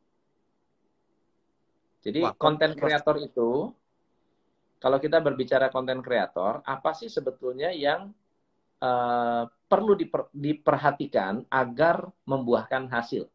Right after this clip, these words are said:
Speaker 1: dari
Speaker 2: Oke.
Speaker 1: Pak R H
Speaker 2: Oke.
Speaker 1: Arlandi?
Speaker 2: Konten harus bisa membuat orang believe bahwa Anda bisa membawa mereka ke mimpi mereka. Itu doang
Speaker 1: Oke.
Speaker 2: sebenarnya.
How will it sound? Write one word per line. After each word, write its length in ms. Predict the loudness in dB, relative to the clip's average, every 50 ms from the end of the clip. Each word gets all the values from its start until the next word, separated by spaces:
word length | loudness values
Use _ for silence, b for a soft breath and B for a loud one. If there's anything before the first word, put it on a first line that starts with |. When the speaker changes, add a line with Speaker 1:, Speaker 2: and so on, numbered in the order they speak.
| _ _
Speaker 1:
dari 320 | -2 0 0 0 0 0 0
Speaker 2:
Oke. 320 | 0 0 0 0 -2 -4 _ _ -20
Speaker 1:
Pak 300 | _ -4 -2 0 0 -2 -4 -8 _ _ _ _ _
R 200 | 0 0 2 0 -2 -6 -10 -6
H 80 | 0 2
Speaker 2:
Oke. 40 | 2 2 2 -2 _ _ _ _ _ _ _ _ _ _ _ _ _ _ 2
Speaker 1:
Arlandi? 500 | 2 2 2 2 0 0 0 -2 -6 -6 -8 _ _ _ _ _ _ _ _ _ _ _ _ _ _ _ _ _ _ _ _ _ _ 2
Speaker 2:
Konten 400 | 2 2 2 0 -6 -8 -8 -8
harus 400 | -10 -8 -8 -6 -6 -8 -10 -14
bisa 240 | -14 -12 -10 -10
membuat 480 | -10 -10 -10 -12 -10 -6 -6 -6 -6 -6 _ _ -4
orang 400 | -2 -2 -2 -2 -4 -4 -6 -6
believe 480 | -4 -4 -2 -2 -4 -6 -8 -10 -12 -14 -20 _ _ _ _ _ _ _ _ _ _ _ _ _
bahwa 240 | -4 -4 -2 -2 -4
Anda 400 | -4 -6 -6 -6 -4 -4 -4 -4
bisa 320 | -6 -10 -10 -10 -8 -8
membawa 260 | -8 -8 -6 -6 -6 -6 -8
mereka 240 | -10 -8 -8 -10 -10
ke 160 | -8 -12 -14
mimpi 320 | -14 -16 -16 -16 -16 -12
mereka. 320 | -10 -10 -10 -10 -14 -18 -20 _ _ _ _ _ _ _ _ _ _ _ _ _ _ _ _ _ _ -18
Itu 160 | -14 -12 -4
doang 240 | 0 0 0 0 0
Speaker 1:
Oke. 80 | -6 -8
Speaker 2:
sebenarnya. 400 | -8 -10 -12 -12 -12 -14 _